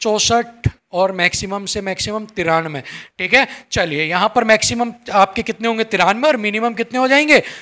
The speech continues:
चौसठ यहाँ पर पार हो जाएंगे। बात करते हैं एक बार इसकी, छब्बीस सौ चार कैंडिडेट्स थे, कट ऑफ गई थी पैंतीस पॉइंट चौवन, ठीक है। बाद में बच गए आपके छः सौ इक्यावन, ठीक है, और यहाँ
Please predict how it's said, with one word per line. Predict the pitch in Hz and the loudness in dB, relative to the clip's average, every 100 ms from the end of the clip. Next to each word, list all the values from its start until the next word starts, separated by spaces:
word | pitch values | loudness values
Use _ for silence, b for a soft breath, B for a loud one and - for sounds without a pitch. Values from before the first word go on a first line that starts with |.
| B | B
चौसठ | - 262 254 269 | 0 2 4 4
यहाँ | 202 180 | 4 4
पर | 175 | 2
पार | - 147 147 | 2 0 0
हो | |
जाएंगे। | 139 160 190 | -4 -4 4
बात | 180 214 | 6 6
करते | 240 226 247 | 4 2 4
हैं | 226 | 4
एक | |
बार | 214 202 | 6 4
इसकी, | 190 - 302 - B B - | 2 -2 -2 -2 B B -2
छब्बीस | - 196 202 302 - | -2 0 0 2 2
सौ | 269 | 2
चार | 247 233 226 | 6 6 6
कैंडिडेट्स | 214 208 196 196 190 - | 2 0 2 2 0 2
थे, | 233 180 B B - | 2 2 B B -6
कट | 220 247 | 0 2
ऑफ | 247 | 4
गई | 202 240 | 4 2
थी | 233 262 - | 0 -8 0
पैंतीस | 208 214 214 269 277 - _ | 2 2 -2 -6 -4 -6 _
पॉइंट | 220 220 233 - - | 0 0 -2 -8 -4
चौवन, | 220 214 202 147 151 _ | -2 0 0 -2 -12 _
ठीक | 180 - | -6 4
है। | 247 240 B B B - | 4 4 B B B -2
बाद | 151 220 247 | 6 8 6
में | 247 269 | 4 2
बच | 240 240 | 2 2
गए | 240 254 | 4 6
आपके | 233 226 254 254 | 6 4 -2 -2
छः | - 208 214 | 0 4 4
सौ | - 240 240 247 - - 208 | 2 2 2 2 -2 -10 -6
इक्यावन, | 196 - 202 208 202 131 B B B 196 | -4 2 4 4 0 -4 B B B -8
ठीक | 196 | 2
है, | 262 220 B - | 4 2 B 0
और | 226 233 | 4 6
यहाँ | 214 196 | 8 8